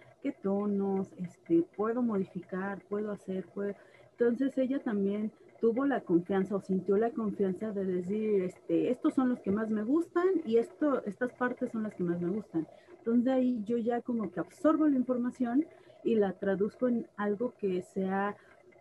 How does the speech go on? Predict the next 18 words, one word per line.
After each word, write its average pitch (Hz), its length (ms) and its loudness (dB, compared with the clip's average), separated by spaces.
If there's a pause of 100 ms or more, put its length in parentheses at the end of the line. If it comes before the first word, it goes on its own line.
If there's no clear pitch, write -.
(160)
este, - 360 -2
más 208 320 4
vistoso 208 720 -2
o 190 400 0
más 190 240 0
atractivo. 202 720 -2
También 190 320 0
le 175 80 0
pongo 175 380 0
de 165 120 0
las 170 240 -4
técnicas, 214 540 -4
los 180 160 -6
conocimientos 185 760 -4
que 185 160 -8
yo 180 140 -6
tengo. 180 420 -4 (300)
Entonces 214 420 -4